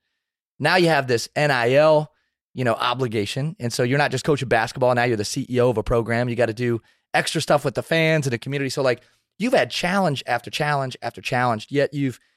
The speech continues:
continued to have success. You've continued to lead and have impact. Um, we all face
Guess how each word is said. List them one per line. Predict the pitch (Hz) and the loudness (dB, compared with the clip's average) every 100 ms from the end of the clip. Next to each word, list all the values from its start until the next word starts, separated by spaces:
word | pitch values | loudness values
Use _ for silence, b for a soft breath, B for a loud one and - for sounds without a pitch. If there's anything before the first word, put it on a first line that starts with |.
| _ | _
continued | - 135 156 143 | -6 -2 0 0
to | 131 | 2
have | 123 - | 0 -4
success. | 117 - 156 139 - - _ _ - | -6 0 2 2 -2 -10 _ _ -20
You've | 113 | -10
continued | 135 123 127 120 | -6 -4 -2 -2
to | |
lead | 113 123 113 | -2 -2 -2
and | |
have | 113 - | -2 -2
impact. | 135 135 127 110 110 - _ _ _ _ - | -4 0 0 0 -4 -14 _ _ _ _ -2
Um, | 131 113 | -2 0
we | 160 - | -4 0
all | 165 220 311 | 2 4 2
face | - 131 113 - | 0 -2 -2 -6